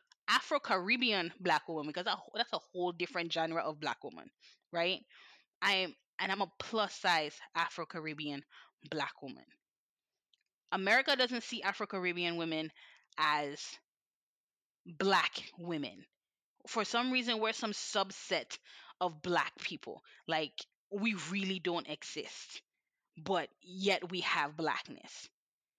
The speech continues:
And then I'm also plus size. So having to fit into the American standard of being plus size and navigating that, it's very, very complex. Because growing up, I am used to everybody,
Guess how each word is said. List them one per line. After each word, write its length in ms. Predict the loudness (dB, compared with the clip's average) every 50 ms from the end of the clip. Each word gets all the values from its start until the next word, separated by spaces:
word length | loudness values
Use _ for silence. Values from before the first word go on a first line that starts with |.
| _ _ _ _
And 140 | 2 4 4
then 160 | 4 2 2 -2 -2
I'm 160 | -2 -2 0
also 320 | 2 2 0 0 0 -4 -4
plus 320 | -4 -2 0 0 0 -2
size. 460 | -2 -2 -2 -2 -2 -4 -12 -16 -20 -20 -20 -20 -20 -20 _
So 160 | -6 -2 0
having 340 | 2 4 2 4 2 2 0
to 140 | 0 0 -2
fit 420 | -2 -6 -12 -4 0 0 0 0 -2 -6 -2
into 640 | 0 0 0 0 -2 -2 -4 -2 -2 -4 -4 -6 -8 -10 _ _ _ _ _ _ _ _
the 120 | 2 2
American 520 | 2 2 2 4 4 4 4 2 0 -2 -2
standard 440 | -2 0 0 0 2 2 0 -2 0
of 200 | 0 -2 -2 -2 -6 -12 _
being 300 | -6 -2 -2 0 0 -2
plus 280 | -2 -2 -2 -2 -2 -2
size 340 | -2 0 0 0 0 0 -4
and 120 | -6 -8 -8 -10 -16 -20 -20 _ _
navigating 720 | -2 2 2 2 2 2 -2 -2 0 -2 -2 0 -2 -2 0
that, 160 | 0 0 2 0
it's 200 | -2 -2 -2 -8
very, 560 | -10 -4 0 2 2 4 4 2 0 0 -2 -4
very 440 | -10 -4 0 2 2 4 2 0 -2 -4
complex. 760 | -6 -2 -2 -2 -2 -4 -8 -4 -2 0 0 -2 -4 -12 -20 -20 -20 -20 -20 -16 _
Because 260 | -8 -2 -2 -2 -2 -2
growing 380 | -2 0 0 2 2 2 2
up, 120 | 2 0 2 0
I 80 | 0 0
am 180 | 2 0 0 -2
used 720 | -6 -8 -6 -6 -4 -4 -4 -4 -4 -4 -6 -6 -8 -8
to 100 | -10 -4 0
everybody, 720 | 0 0 0 -2 -2 0 0 0 0 0 -4 -6 -6